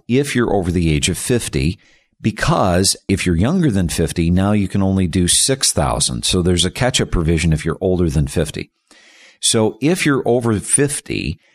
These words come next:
and you have the ability of doing a contribution to a Roth I R A, if you're married, doing one for you, one for your spouse, that's fourteen thousand dollars.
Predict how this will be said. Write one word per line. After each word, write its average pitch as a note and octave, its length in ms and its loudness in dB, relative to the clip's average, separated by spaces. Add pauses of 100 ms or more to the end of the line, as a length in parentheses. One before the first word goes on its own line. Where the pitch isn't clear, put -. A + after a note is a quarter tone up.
(180)
and G2 120 0
you G2+ 200 4
have A#2 420 0
the A2+ 140 2
ability G#2+ 560 0
of D2+ 160 0
doing G#2 420 0
a E2 300 0 (440)
contribution G2+ 720 0
to G2 100 2
a F#2 40 2
Roth E2 340 0
I D2+ 140 2
R D2+ 140 2
A, A2 80 2
if B2+ 140 -4
you're F2+ 100 0
married, E2+ 400 2
doing F#2 280 2
one F#2 180 0
for - 160 -4
you, F#2+ 320 2
one F#2+ 360 0
for G2 180 -4
your D#2 160 2
spouse, D2 440 0
that's A#2 140 0
fourteen G#2+ 420 0
thousand D2 380 0
dollars. D#2+ 420 0